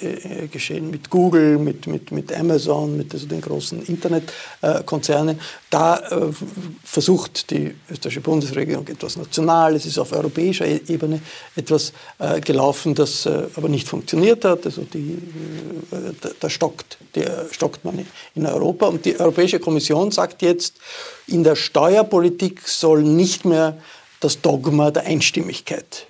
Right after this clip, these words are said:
beherrschen, äh, herrschen. Bis jetzt ist es so, in der Außenpolitik gibt's Einstimmigkeit, das heißt, da kann jeder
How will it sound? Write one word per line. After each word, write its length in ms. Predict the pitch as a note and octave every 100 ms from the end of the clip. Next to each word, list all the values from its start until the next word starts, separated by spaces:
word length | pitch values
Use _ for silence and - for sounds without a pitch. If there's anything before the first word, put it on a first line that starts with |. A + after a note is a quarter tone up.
| -
beherrschen, 440 | - - - - -
äh, 80 | -
herrschen. 480 | - B2+ - - E3+
Bis 140 | -
jetzt 180 | E3 D#3
ist 180 | E3 -
es 120 | D3
so, 160 | D#3+ G3
in 80 | E3+
der 120 | -
Außenpolitik 760 | F#3 F#3+ F#3+ F3 F3 F3+ - - -
gibt's 180 | - -
Einstimmigkeit, 840 | - E3+ - E3 E3 E3 D#3 E3 -
das 100 | D3+
heißt, 160 | D#3
da 40 | D#3
kann 200 | - E3
jeder 280 | D3+ -